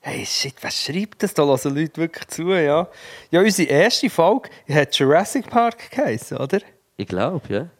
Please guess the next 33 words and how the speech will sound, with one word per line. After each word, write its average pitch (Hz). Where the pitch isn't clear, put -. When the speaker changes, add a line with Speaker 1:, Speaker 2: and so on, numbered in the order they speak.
Speaker 1:
Und 165
so, -
und 147
dort 165
haben 143
wir 139
über 135
Dinosaurier 147
und 156
Speaker 2:
Das 113
ist 92
Speaker 1:
Tiere 98
Speaker 2:
verdammt 98
riskant, 98
Bro. 78
Speaker 1:
Nein, 127
nein, 127
das 123
ist -
kein 123
Problem. 123
Warte, -
ich -
kann 143
noch, 151
ich 156
kann 131
das -
noch 143
auf -
die -
Spitze -
treiben. 123